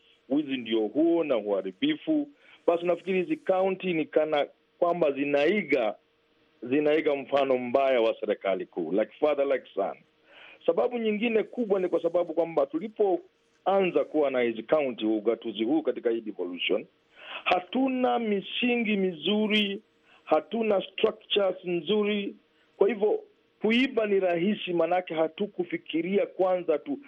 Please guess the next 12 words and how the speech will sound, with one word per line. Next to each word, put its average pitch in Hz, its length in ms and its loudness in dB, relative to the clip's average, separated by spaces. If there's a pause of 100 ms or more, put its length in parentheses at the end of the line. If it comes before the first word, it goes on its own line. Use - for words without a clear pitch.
(200)
tukaze, 175 640 0
tuweke, 180 400 0
tuweke 170 360 0
zile 156 220 0
structures. 131 580 -4 (600)
Unaona 156 360 2
ba? 101 160 -4 (300)
Kwa 156 100 2
hivyo 175 120 2
hatukuweka 196 500 0
hizo 185 200 2
structures, - 560 -2